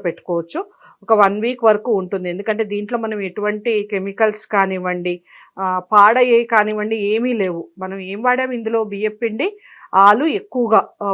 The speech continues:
వాడాం కాబట్టి, అందులో ఉడికించిన ఆలు కాబట్టి అసలు పాడయ్యే ఛాన్స్ లేదు ఫ్రిడ్జ్‌లో పెడితే. So ఇది ఒక half an hour మీరు ఇలా ఉంచుకొని ఆ తర్వాత ఫేస్ వాష్ చేసుకోండి. చల్లటి నీళ్లతోనే వాష్ చేసుకోండి. ఇంకొక ముఖ్యమైన విషయం,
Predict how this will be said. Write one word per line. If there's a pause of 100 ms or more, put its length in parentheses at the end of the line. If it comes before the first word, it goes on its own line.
వాడాం
కాబట్టి,
అందులో
ఉడికించిన (140)
ఆలు (120)
కాబట్టి
అసలు
పాడయ్యే (100)
ఛాన్స్
లేదు
ఫ్రిడ్జ్‌లో
పెడితే. (580)
So (680)
ఇది (440)
ఒక (400)
half (100)
an
hour (240)
మీరు
ఇలా (140)
ఉంచుకొని (300)
ఆ (100)
తర్వాత (200)
ఫేస్
వాష్
చేసుకోండి. (440)
చల్లటి
నీళ్లతోనే
వాష్
చేసుకోండి. (160)
ఇంకొక
ముఖ్యమైన (100)
విషయం,